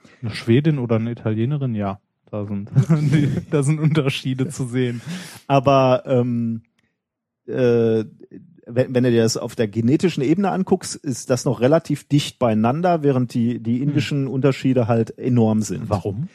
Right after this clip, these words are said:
Speaker 2: Genau das war die, war, war, äh, die, die Frage haben sich die Leute auch gestellt. Warum, äh, also warum, warum gibt's einen Punkt, wo das plötzlich passiert? Ähm, und das, äh, hat dieser gute Kumar Rasami, äh, versucht zu erforschen, und zwar mit, mit Hilfe der Harvard Medical School.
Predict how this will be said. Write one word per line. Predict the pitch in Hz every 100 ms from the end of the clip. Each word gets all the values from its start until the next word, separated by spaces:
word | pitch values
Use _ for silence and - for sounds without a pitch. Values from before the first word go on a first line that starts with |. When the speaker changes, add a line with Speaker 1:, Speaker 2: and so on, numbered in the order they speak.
| _ _ _
Speaker 2:
Genau | - 151 170
das | 175 -
war | 170
die, | 156 151 135
war, | 143 147 135
war, | 139 139
äh, | 156 147
die, | 151
die | 147 147
Frage | 160 160 156
haben | 160
sich | 143
die | 151
Leute | 139 139 131
auch | 208
gestellt. | 117 - 107 98
Warum, | 120 151 - 208 113 107
äh, |
also | 110 110 - 78 117 117
warum, | 117 147 147
warum | 123 170
gibt's | 160 - -
einen | 147
Punkt, | - 151 196 -
wo | 151
das | 151 -
plötzlich | 170 156 139 -
passiert? | - 123 - 185 113 - - _ _ _ -
Ähm, | 131 131 127 127 127 _ _ _ _ _ - -
und | 120
das, | 139 -
äh, | - 127
hat | 135 139
dieser | 143 135
gute | 117 143 156 135
Kumar | - 139 131
Rasami, | 127 110 120 123 160 151 147
äh, | - 127
versucht | 123 127 139
zu | -
erforschen, | 113 - 120 160 180
und | 151 -
zwar | 135 131
mit, | 127 120
mit | 135 123
Hilfe | 143 147
der | 127 113
Harvard | 131 135 131 - 120
Medical | 135 123 - 98
School. | - - 107 180